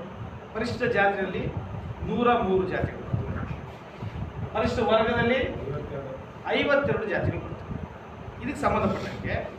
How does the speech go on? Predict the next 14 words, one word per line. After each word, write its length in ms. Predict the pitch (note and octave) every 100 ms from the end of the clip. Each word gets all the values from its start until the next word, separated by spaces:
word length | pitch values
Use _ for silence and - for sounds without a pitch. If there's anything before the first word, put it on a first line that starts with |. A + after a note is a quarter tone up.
| - - - - - - - -
ನಮ್ಮ 160 | F3+ A3+
ನೇರವಾದ 1040 | F#3+ - A#3+ C4+ C4+ A3+ G#3 G#3 B3 B3
ಒಂದು 140 | G3 E3+
ಬೇಡಿಕೆ, 380 | D#3+ D#3+ D#3+
ದಯಮಾಡಿ 800 | B3 B3 - - F#3 F#3 F#3+ A3+ - - - - - -
ಜನಗಣತಿ 680 | E3 G#3 F#3+ F3 A3 B3 - - - - - - E3+
ಈ 80 | G3+
ಕೂಡಲೇ 560 | G#3 F3+ D#3 C#3 - - -
ಜಾರಿಯಾಗಬೇಕು. 840 | D3 D#3+ G3+ G3+ G3+ G3+ A3+ A#3 A3+ C#4 - - - -
ಜನಗಣತಿಗೆ 640 | F3+ A3+ A#3+ A3 G#3 G#3
ನೀವು 180 | G#3 F#3+
ಸಮಿತಿಗಳನ್ನ 480 | E3+ F3 F#3+ F#3 F3+
ರಚನೆ 220 | E3 F#3
ಮಾಡಬೇಕು. 640 | F#3 F3+ F3+ F3 F#3 F#3